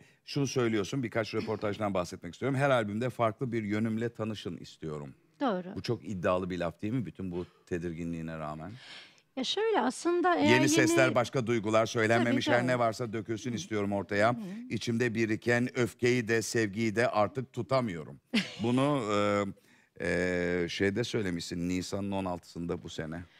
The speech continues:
Speaker 2: E, doğru.
Speaker 1: Ne
Speaker 2: Aslında
Speaker 1: oldun? Peki
Speaker 2: bu
Speaker 1: niye bu öfke ve şeyi tutamıyorsun?
Speaker 2: Biraz herhalde şey, e, o pandemi döneminde hepimiz çok
Speaker 1: Hı.
Speaker 2: fazla evlerde kapandık. Psikolojimiz tabii
Speaker 1: Hı.
Speaker 2: bozuldu, alt üst olduk. E, o noktada herhalde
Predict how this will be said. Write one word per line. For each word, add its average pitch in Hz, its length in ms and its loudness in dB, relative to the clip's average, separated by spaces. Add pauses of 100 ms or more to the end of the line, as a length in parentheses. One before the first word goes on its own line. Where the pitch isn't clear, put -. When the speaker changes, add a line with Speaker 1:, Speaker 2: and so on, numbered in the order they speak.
(300)
Speaker 2:
E, 226 140 -6
doğru. 269 420 0
Speaker 1:
Ne - 120 0
Speaker 2:
Aslında - 460 2
Speaker 1:
oldun? 392 60 2
Peki - 260 2
Speaker 2:
bu 349 60 4
Speaker 1:
niye 135 200 2
bu 80 200 -2
öfke 98 320 -2
ve 95 100 -2 (200)
şeyi 95 140 -2
tutamıyorsun? 101 500 -4
Speaker 2:
Biraz 349 200 0
herhalde 381 380 2
şey, 226 760 -2
e, 226 60 -6
o 254 120 -4
pandemi 269 440 2
döneminde 254 480 2
hepimiz 233 320 -2
çok - 160 -8
Speaker 1:
Hı. - 40 -12
Speaker 2:
fazla 214 260 -2
evlerde 202 400 -2
kapandık. 208 760 -6 (160)
Psikolojimiz 202 600 -2
tabii 185 200 -10
Speaker 1:
Hı. 160 80 -8
Speaker 2:
bozuldu, 190 440 -4
alt 190 240 -4
üst - 180 -10
olduk. 175 380 -8 (240)
E, 185 420 -4
o 285 160 2
noktada 254 440 2
herhalde 240 640 2